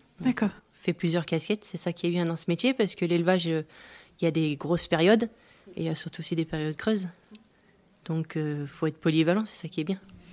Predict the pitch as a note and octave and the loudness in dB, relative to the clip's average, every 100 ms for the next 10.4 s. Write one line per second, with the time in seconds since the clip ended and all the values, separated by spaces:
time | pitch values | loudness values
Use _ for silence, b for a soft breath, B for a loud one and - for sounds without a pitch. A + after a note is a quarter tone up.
0 | B G3 F#3 G3 G#3 G3 F#3+ F#3 F#3 G3+ | B 4 4 4 4 6 4 4 2 0
1 | - G#3 F3 F#3+ F3+ F3+ F3 F3 E3+ F3 | 2 0 4 6 8 8 8 6 6 4
2 | E3 F3 F3 F3 F3+ F3 F3 F#3+ G#3+ G3+ | 4 6 6 6 4 4 2 2 2 0
3 | E3+ E3+ E3 G3 F#3+ F#3 - A#3 A#3+ - | 2 2 2 4 4 2 2 0 2 2
4 | F3 E3+ - E3+ F3 F3 G3 F#3+ F#3+ F#3 | 4 4 4 2 0 0 0 2 2 2
5 | F#3 - G#3 G#3 G3 - G#3 G#3+ G3 F#3 | 0 0 0 0 0 4 6 6 6 6
6 | F3+ F3 D#3+ F3+ F#3 F3 E3 G3 G3+ F#3+ | 6 4 2 -2 -2 0 2 4 4 2
7 | - G3 F3 F3+ F3 E3+ B B B B | 0 2 4 6 6 4 B B B B
8 | B B - F3 E3+ F3 G3 A#3+ A#3 G#3+ | B B -6 0 4 6 6 6 6 6
9 | G3 F#3 E3+ G3+ A3+ A3 F#3+ F3+ F3 E3+ | 6 6 6 6 6 6 6 6 6 6
10 | E3+ E3+ E3+ | 6 4 4